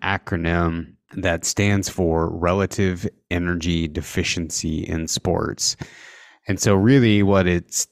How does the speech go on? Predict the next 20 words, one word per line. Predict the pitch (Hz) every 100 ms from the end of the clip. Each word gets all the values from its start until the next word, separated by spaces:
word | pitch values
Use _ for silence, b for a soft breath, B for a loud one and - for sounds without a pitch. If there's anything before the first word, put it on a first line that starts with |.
| _
saying | - 110 98 90
in | 87
that | 85 -
complex | - 87 85 90 82 - - - - _ -
title | - 98 90 87 90
is | 90 82 78 78 78 -
you're | 101
not | 101 120 -
getting | 95 87
enough | 87 85 82
calories | - 82 80 78 78 76
based | 85 80 -
on | 82
the | 82
amount | 78 78 78
of | 78
energy | 78 76 78
that | 80 82 -
you're | 82
expending. | 82 - - 82 80 82 80